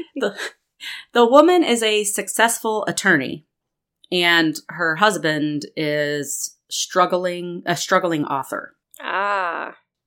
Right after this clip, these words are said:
Speaker 1: So she works all the time, and he doesn't,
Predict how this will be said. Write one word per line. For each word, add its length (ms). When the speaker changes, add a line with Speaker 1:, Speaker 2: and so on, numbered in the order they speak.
Speaker 1:
So 180
she 240
works 340
all 120
the 100
time, 600
and 640
he 180
doesn't, 520